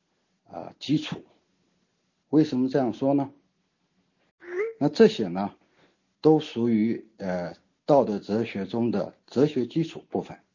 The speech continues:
关于这个哲学基础部分的，呃，本体论、认识论乃至方法论，在此呢，虽然，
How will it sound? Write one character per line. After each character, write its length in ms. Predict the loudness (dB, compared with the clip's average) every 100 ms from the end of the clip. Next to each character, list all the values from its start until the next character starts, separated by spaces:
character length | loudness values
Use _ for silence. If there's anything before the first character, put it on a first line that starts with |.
| _ _ _ _ _
关 240 | 2 4
于 220 | 4 2 -6 _ _ -2
这 100 | 0
个 80 | 0
哲 220 | 2 2
学 160 | 0 -4
基 200 | -4 -4
础 160 | -4
部 180 | -4 -4
分 220 | -4 -4
的， 260 | -2 -4 -8 _ _ _ _ _ -10
呃， 520 | -6 -4 -6 -10 -16 _ _ _
本 180 | 4 4
体 180 | 2 -2
论、 300 | 0 -2 -6 _ _ _ _ _
认 280 | -2 4 4
识 160 | 2 0
论 280 | 0 0 -6 _ _ _
乃 220 | -6 -6
至 160 | -6 -4
方 240 | -2 0
法 160 | 0 0
论， 260 | 0 -4 -10 _ _ _ _ _ _
在 160 | 0 0
此 240 | -2 -8
呢， 280 | -4 -4 -6 _ _ _ _
虽 380 | -18 -2 2 4
然， 360 | 2 0 -4